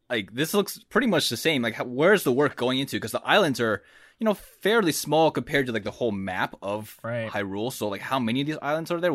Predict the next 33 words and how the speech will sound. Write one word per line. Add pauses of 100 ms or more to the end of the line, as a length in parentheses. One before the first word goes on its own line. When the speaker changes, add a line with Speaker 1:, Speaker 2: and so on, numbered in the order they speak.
Speaker 1:
How
much
work
is
put
into
these
islands?
Like, (1200)
five
years
for
a
couple
of
islands
in
the
sky
is,
is (280)
not
that
much.
Again,
this
is
just
a
teaser,
so
it's, (140)
might,